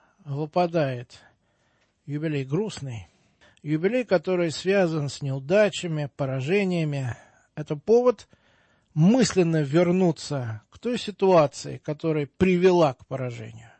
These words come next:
А после того, как вы вернулись мысленно к этой ситуации, обдумали, что делали наши предки за тем, чтобы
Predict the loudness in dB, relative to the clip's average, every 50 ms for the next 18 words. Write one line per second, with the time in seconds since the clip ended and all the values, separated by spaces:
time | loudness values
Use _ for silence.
0 | _ _ _ _ _ _ _ _ _ _ _ _ _ _ _ _ _ _ -12 -6
1 | -2 -2 -2 -2 -4 -8 -4 0 2 2 2 2 0 -2 -2 -4 -4 -4 -4 -4
2 | -2 -2 0 0 0 0 2 0 -2 -2 0 2 0 0 0 -4 -6 -4 -4 -4
3 | -6 -8 -12 -12 -12 -12 -12 -12 -12 -12 -12 -12 -14 -14 -14 -16 -14 -12 -10 -10
4 | -10 -10 -12 -16 -18 -18 -18 -18 -18 -20 _ _ _ -4 -4 -2 -2 -2 -2 -2
5 | -2 0 0 0 -2 -2 -4 -6 -6 -6 -4 0 0 0 0 0 -2 -4 -4 -6
6 | -4 -6 -8 -8 -8 -12 -10 -8 -6 -4 -6 -6 _ -10 -10 -10 -10 -12 _ _
7 | _ _ _ _ _ _ _ _ _ _ -4 -2 -2 0 2 0 0 0 -2 -4
8 | -4 -4 -2 -2 -2 -4 -4 -4 -6